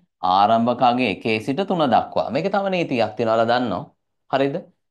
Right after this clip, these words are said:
තුන්වෙනි ඉන්ඩෙක්ස් එක එන්නේ නැහැ. ඊට කලින් නවතින. එහෙනම් මොකද්ද වෙන්නේ? එක, <clears throat> I අකුර එනවා. I අකුර ප්‍රින්ට් වෙනවා. දෙක,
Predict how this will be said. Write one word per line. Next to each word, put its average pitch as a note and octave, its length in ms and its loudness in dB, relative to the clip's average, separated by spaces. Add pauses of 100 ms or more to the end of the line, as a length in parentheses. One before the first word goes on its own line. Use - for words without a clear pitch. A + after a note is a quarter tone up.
තුන්වෙනි E3 420 2
ඉන්ඩෙක්ස් F3 360 2
එක G#3 120 2
එන්නේ F#3 260 0
නැහැ. A2 180 -2 (220)
ඊට C3 200 -2
කලින් D#3+ 280 0
නවතින. A2+ 320 0
එහෙනම් C3+ 180 0
මොකද්ද C3+ 260 0
වෙන්නේ? F2 260 -4 (640)
එක, - 200 -6 (540)
<clears throat> - 520 -4
I G#2+ 140 -2
අකුර A2 260 0
එනවා. C3 340 2 (1800)
I G#2 180 -2
අකුර A2 260 0
ප්‍රින්ට් A#2+ 300 -4
වෙනවා. C#3 320 0 (760)
දෙක, A#2 260 -2